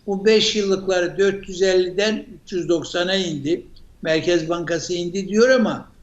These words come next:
ama yine de dünyanın en yüksek, e, C D S oranı, en yüksek riskine sahip Türkiye.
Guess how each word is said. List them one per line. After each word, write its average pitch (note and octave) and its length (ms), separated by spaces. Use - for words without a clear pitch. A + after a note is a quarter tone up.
ama D#3 160
yine F3+ 400
de F#3+ 180
dünyanın F3 420
en G#3+ 160
yüksek, G3 640
e, F#3 40
C F3+ 400
D E3+ 220
S - 140
oranı, D3 500
en F#3 180
yüksek F3 640
riskine D3+ 580
sahip C3+ 440
Türkiye. D#3+ 640